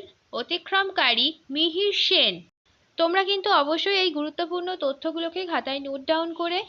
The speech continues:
প্রশ্নগুলির সাথে এই তথ্যগুলোও কিন্তু খুব ভালোভাবে মুখস্থ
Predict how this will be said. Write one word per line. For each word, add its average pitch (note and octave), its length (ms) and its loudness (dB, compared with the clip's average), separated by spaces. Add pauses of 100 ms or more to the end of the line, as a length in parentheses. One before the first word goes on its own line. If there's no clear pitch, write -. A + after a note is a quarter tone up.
(220)
প্রশ্নগুলির F4+ 680 2
সাথে C#4+ 240 -4
এই F4 180 0
তথ্যগুলোও D4 560 -4
কিন্তু D4+ 220 -6
খুব F4 200 -4
ভালোভাবে C4 480 -2
মুখস্থ D#4 400 -2